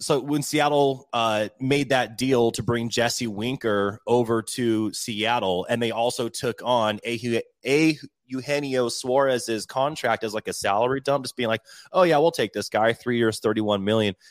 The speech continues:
And this guy ends up hitting fucking thirty plus bombs for the, for the Mariners, and all of a sudden everyone's falling in love with him. This is how, like, I'm, I'm making this comparison because Bjorkstrand is a guy who, like,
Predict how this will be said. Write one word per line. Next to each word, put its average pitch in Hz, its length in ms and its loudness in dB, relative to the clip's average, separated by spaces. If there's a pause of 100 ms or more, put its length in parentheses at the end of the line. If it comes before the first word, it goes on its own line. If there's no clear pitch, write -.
(120)
And 113 80 -8
this 139 140 -2
guy 127 160 0
ends 131 200 0
up 120 120 -4
hitting 120 240 -2
fucking 117 320 -4
thirty 113 260 0
plus 117 300 -4
bombs 110 500 0
for 107 240 -4
the, 95 360 -2
for - 60 -20
the 101 120 -6
Mariners, 98 500 0 (340)
and 113 120 -12
all 120 220 0
of 123 40 2
a - 40 -8
sudden 113 140 -4
everyone's 110 300 -2
falling 110 300 2
in 92 80 -6
love 92 180 0
with 120 160 -4
him. 135 220 -4 (300)
This 190 180 0
is 240 80 -6
how, 220 240 2 (240)
like, 131 180 -2 (420)
I'm, 143 240 0
I'm 135 180 -2 (140)
making 170 260 0
this 165 140 0
comparison 123 580 -2
because 123 320 -2
Bjorkstrand 127 560 0
is 120 100 -2
a 117 60 -4
guy 123 320 0
who, 104 140 -4
like, 104 280 -2